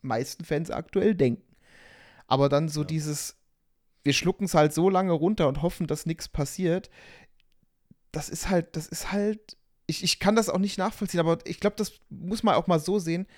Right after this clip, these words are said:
Speaker 1: so grundsätzlich dieses Öffentlichkeitsarbeit, dieses nach außen kommunizieren, so richtige kommunizieren, jetzt nicht diese komischen Interviews dann immer mal zwischendrin, Instagram Live oder mal hier Löwen T V Live Interview mit,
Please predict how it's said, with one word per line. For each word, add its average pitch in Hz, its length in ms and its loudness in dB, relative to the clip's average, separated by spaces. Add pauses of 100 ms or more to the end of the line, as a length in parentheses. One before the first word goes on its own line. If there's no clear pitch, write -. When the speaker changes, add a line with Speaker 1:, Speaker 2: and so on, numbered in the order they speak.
(760)
Speaker 1:
so 160 120 2
grundsätzlich 208 760 0
dieses 160 320 -6
Öffentlichkeitsarbeit, 160 1500 0
dieses 156 380 -6
nach 147 180 0
außen 175 400 -2
kommunizieren, 165 840 -2
so 143 100 -4
richtige 170 540 0
kommunizieren, 139 560 -2
jetzt 147 200 -4
nicht 220 200 -4
diese 165 180 -4
komischen 175 540 -4 (340)
Interviews 190 800 0
dann 170 160 2
immer 175 160 0
mal 156 160 2
zwischendrin, 165 720 -4
Instagram 165 640 -2
Live 165 480 2
oder 151 260 2
mal 151 220 0
hier 156 260 -2
Löwen 160 440 -2
T 160 160 -6
V 170 380 -6
Live 170 540 -2
Interview 170 540 -2
mit, 165 360 -2